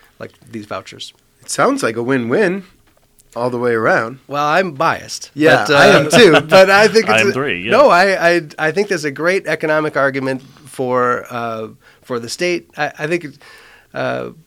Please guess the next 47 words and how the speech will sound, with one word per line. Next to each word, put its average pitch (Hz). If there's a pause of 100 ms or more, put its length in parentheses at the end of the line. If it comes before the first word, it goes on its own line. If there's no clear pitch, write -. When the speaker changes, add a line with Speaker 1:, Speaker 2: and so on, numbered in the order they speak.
(140)
Speaker 1:
I 135
mean, 151
I 139
see 175
it 170
differently 147
depending 135
on, 123
on, 127
on 120
which 127
lens 127
you're 120
looking 139
through 113
it, 110
but 123
I 120
agree 139
it's 123
a 120
win-win-win. 131
If 110
you're, 120
if 120
you're 117
a 113
policymaker 131
trying 123
to 113
figure 117
out 113 (240)
how 139
do 170
we 147
keep 143
education 123
strong, 117
well, 113
it's 113
very 147
efficient. - (260)
Speaker 2:
Mm-hmm. 117
Speaker 1:
You 113
know, 117
it's 113
e-, 113